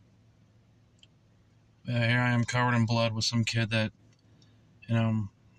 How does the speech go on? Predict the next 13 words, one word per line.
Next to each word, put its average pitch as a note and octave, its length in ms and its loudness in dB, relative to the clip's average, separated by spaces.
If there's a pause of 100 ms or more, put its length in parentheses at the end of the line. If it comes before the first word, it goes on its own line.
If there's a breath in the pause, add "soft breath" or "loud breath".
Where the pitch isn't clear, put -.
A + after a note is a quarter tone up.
was B2+ 200 2
about B2 260 2
my B2 140 4
only A#2 260 4
friend A#2 320 2
here A2 160 0
in G#2 160 0
Dodge F#2+ 460 -6
back G#2+ 260 -4
then. F2+ 240 -16 (2000)
You A#2+ 80 -2
know, A#2 160 2
I A2 240 0